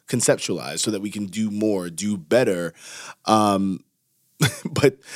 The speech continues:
you know, there's just so much and, and there's no turning it off. Even right now, you know, like, outside of my work, if you wanted to turn off, you know, let's say, uh, the news, right?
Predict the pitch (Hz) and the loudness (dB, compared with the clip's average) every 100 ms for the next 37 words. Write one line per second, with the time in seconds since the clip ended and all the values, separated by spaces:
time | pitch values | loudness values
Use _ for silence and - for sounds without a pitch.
0 | - - _ 156 139 120 120 117 135 - | -14 -14 _ 4 6 6 4 4 2 4
1 | 131 110 123 92 - 98 101 113 113 107 | 4 4 2 2 0 -2 0 2 2 0
2 | 110 120 113 - 117 107 98 110 110 113 | 0 0 0 -2 -2 -2 2 4 4 2
3 | 170 165 135 120 117 120 131 107 104 110 | 4 4 4 2 2 2 4 2 2 4
4 | 101 98 98 107 104 113 120 95 104 156 | 4 2 2 2 2 4 4 4 2 2
5 | 139 101 98 98 110 113 113 101 - 110 | 2 0 0 0 0 0 -2 -4 -4 -2
6 | 107 104 101 - - - - - - 107 | 0 2 0 -4 -16 -20 -20 -12 -2 2
7 | 95 87 98 101 - 107 104 104 104 104 | 2 2 0 0 4 4 6 4 4 4
8 | 101 101 101 104 104 _ - - 131 135 | 4 4 4 2 -2 _ -20 0 4 6
9 | 202 - - - - 107 107 123 | 4 -2 -4 -6 -2 2 4 2